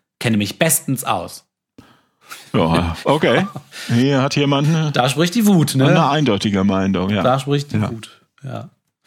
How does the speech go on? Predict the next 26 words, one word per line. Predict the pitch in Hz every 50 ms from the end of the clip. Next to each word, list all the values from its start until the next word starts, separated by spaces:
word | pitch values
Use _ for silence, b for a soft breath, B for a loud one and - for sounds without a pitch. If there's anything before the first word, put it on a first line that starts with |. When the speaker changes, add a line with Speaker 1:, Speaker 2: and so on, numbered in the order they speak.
| b b b b b b b b b b _ _ -
Speaker 1:
So, | 226 214 185
dann | 156 165 175 190
unsere | 180 185 170 170 170 165
letzte | 170 190 185 202 175
Zuschrift, | - 202 202 196 202 196 190 - -
die | 180 185
wir | 175 180 175 165
für | 151 - 175
heute | 165 170 170 - 160
vorbereitet | - 175 175 160 156 156 156 160 151 -
haben, | 160 156 156 160 147
von | - - 139 139 139 139 135 127 123
Gluggi. | 143 143 143 143 143 165 185 214 - - b b b b b b b b b b b b b _ _ _ _ -
Name | - 107 101 104 98
von | 110 104
der | 98 92
Redaktion | 98 98 95 - - 107 98
geändert. | 98 - 98 120 139 - b b b b b b b b b b _ _ _ _ _ _ _ _ _ _ -
„Bezüglich | 151 143 147 - 220 240 226 226 226 196 -
der | 185 147 139 123 120
Warnung | 127 139 170 214 233 220 214 202 -
an | 151 156 147
die | 135 135 139
Eltern | 160 190 220 - - 131 117 117 -
am | - 127 117
Schluss, | - - - 131 127 156 190 - - - - _